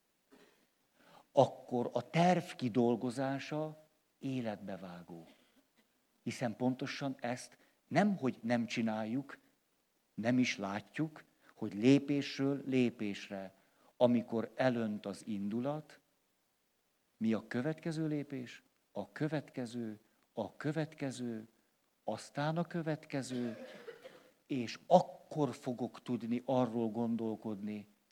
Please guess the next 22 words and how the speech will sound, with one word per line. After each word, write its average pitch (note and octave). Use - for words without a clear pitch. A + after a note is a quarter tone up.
hogy A2
hogy A#2+
érdemes G2+
válaszolnom. E2
Hogy G2
van B2+
itt C3+
négy A2+
lépés. G#2
Csak -
úgy G#2+
mondanám, G#2
amikor B2
úgy B2
indulatból C#3+
akár, B2+
hogy A#2+
beszűkülten, C3+
érzéstől C3+
vezérelten A#2
csinálunk A#2
valamit, A#2+